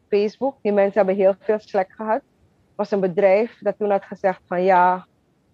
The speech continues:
ze hadden dat meisje, hadden ze toen aangesproken op haar, op haar vlechten.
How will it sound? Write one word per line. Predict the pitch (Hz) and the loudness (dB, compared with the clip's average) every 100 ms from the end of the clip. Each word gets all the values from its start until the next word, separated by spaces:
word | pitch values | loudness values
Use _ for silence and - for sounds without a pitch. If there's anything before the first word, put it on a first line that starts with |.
| _ _ _ - | _ _ _ -2
ze | 226 | 2
hadden | 214 208 | 4 4
dat | 208 | 2
meisje, | 220 240 285 302 | 0 -2 -2 -2
hadden | 320 247 | -4 -4
ze | - | -6
toen | 208 214 | -10 -4
aangesproken | 196 226 240 - 226 202 196 | 0 0 -2 -6 0 0 0
op | 196 | -4
haar, | 190 185 | -2 -2
op | - 175 | -4 -10
haar | - | -8
vlechten. | - 196 - - 170 | 0 0 -2 -10 -12